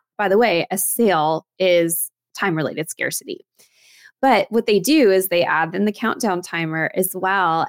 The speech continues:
And they were talking about when they do that, their sales have an upward movement of about forty percent on average. So, I mean, it does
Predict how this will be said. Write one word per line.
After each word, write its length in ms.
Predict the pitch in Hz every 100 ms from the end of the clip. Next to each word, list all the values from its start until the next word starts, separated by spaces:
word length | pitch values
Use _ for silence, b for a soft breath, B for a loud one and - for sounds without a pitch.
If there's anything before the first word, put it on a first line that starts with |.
| -
And 420 | 214 208 202 196
they 80 | 208
were 80 | 240
talking 380 | - 220 - 262
about 260 | 220 208
when 100 | 208
they 140 | 208 196
do 240 | 190 214
that, 240 | 254 240 -
their 340 | 220 226 226 208
sales 720 | - 214 214 220 214 202 - _ _ _ _
have 180 | 220 226
an 140 | 208 -
upward 320 | 196 202 220
movement 340 | 196 196 214 202
of 100 | 180
about 380 | - 185 180 -
forty 260 | 202 202
percent 440 | 190 180 196 185 -
on 140 | 170
average. 500 | 165 165 151 - 170
So, 160 | - 208
I 40 |
mean, 140 | 202
it 120 | 180 170
does 280 | 196 214